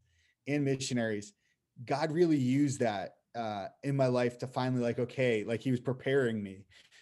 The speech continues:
Like, if you're not sold out for it in prayer, then I can't use you. <laughs> You know, I don't, I don't know. I mean, he could use us, but you know what I mean? Like, it was just that feeling, like,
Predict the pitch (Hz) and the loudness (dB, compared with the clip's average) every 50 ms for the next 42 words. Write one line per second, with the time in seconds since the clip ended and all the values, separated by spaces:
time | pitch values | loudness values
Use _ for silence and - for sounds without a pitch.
0 | _ - 131 131 127 127 - 135 135 135 139 151 175 180 185 175 139 - - - | _ -2 0 0 0 0 0 -2 0 2 2 2 2 2 2 0 0 -2 -2 0
1 | 143 139 135 123 120 127 131 110 104 - - 117 113 110 104 101 98 - - 117 | 2 4 4 4 4 4 2 2 -2 -6 -6 -4 -2 -2 -2 -4 -8 -8 -8 -6
2 | 113 110 104 - - 120 117 123 117 107 101 95 107 104 98 95 95 95 - _ | -6 -6 -6 -6 -4 -2 0 2 2 2 0 -2 -6 -8 -8 -8 -12 -16 -18 _
3 | _ _ _ _ _ _ _ _ _ _ _ _ _ _ _ _ 113 113 - - | _ _ _ _ _ _ _ _ _ _ _ _ _ _ _ _ -12 -12 -4 -2
4 | 131 127 117 101 - - 113 117 127 127 110 104 107 101 95 - - _ - 220 | 0 0 0 -2 -4 -6 -4 -2 -2 -2 -2 -2 -4 -6 -6 -10 -6 _ 4 6
5 | 170 208 202 180 175 170 160 139 165 - - 180 - 220 226 202 180 165 151 151 | 8 8 8 8 10 8 6 6 2 -4 -8 2 6 8 8 10 10 10 10 10
6 | 156 151 151 160 160 170 139 160 143 131 147 147 139 123 127 120 - - 147 143 | 10 8 8 6 2 2 2 2 4 6 6 6 8 6 4 4 4 2 0 0
7 | 151 175 190 196 180 165 156 147 147 156 165 160 147 143 131 151 147 135 147 139 | 2 4 6 8 8 6 6 4 2 2 2 4 4 4 4 2 0 0 -2 0
8 | 143 143 123 - - 143 143 156 156 151 147 135 131 123 120 110 104 - | 0 0 0 0 -2 0 2 2 2 2 0 0 0 0 0 0 -2 -4